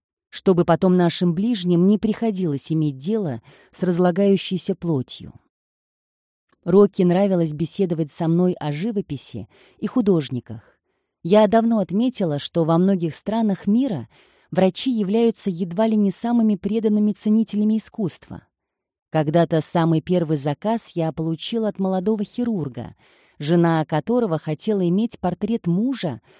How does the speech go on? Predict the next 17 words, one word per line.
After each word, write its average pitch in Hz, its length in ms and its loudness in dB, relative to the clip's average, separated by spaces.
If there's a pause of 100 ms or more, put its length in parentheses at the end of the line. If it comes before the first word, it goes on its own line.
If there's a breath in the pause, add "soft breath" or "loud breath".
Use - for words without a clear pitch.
(160 soft breath)
облаченного 185 880 0
в 175 80 -4
академическую 220 760 -2
мантию, 135 640 -4 (460)
вскоре 170 460 4
после 165 340 -4
того, 185 320 -2
как - 320 -4
он 202 200 2
получил 165 520 -4
ученую 220 440 0
степень. - 680 -6 (580)
Я 165 340 2
написала 165 600 0
портрет 160 480 -4
доктора, 151 580 -6 (440)
а 165 200 -4